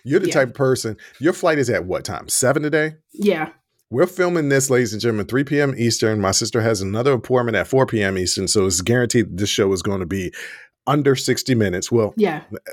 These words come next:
Speaker 1: sixty minutes when you add in all the, all the filler stuff that we do in
Speaker 2: Ye-,
Speaker 1: post-production.
Speaker 2: Yeah.
Speaker 1: Um, and, and
Speaker 2: But it's
Speaker 1: that ends at
Speaker 2: on-time
Speaker 1: five.
Speaker 2: show, like, we'll, that'll be an on-time show.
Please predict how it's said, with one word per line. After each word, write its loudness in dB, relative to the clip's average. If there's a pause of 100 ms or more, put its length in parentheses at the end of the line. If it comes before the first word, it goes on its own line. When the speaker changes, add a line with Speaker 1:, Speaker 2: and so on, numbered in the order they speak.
Speaker 1:
sixty -2
minutes 0
when -2
you -4
add -2
in 0
all 0
the, -4 (100)
all -2
the -2
filler -2
stuff -4
that -2
we -6
do -6
in -6
Speaker 2:
Ye-, -12
Speaker 1:
post-production. -8 (320)
Speaker 2:
Yeah. -2 (100)
Speaker 1:
Um, -2 (680)
and, -2
and 0
Speaker 2:
But 0
it's 4
Speaker 1:
that 2
ends -2
at 4
Speaker 2:
on-time 0
Speaker 1:
five. -8
Speaker 2:
show, 0 (220)
like, -4
we'll, 0
that'll -4
be -4
an 0
on-time -2
show. -4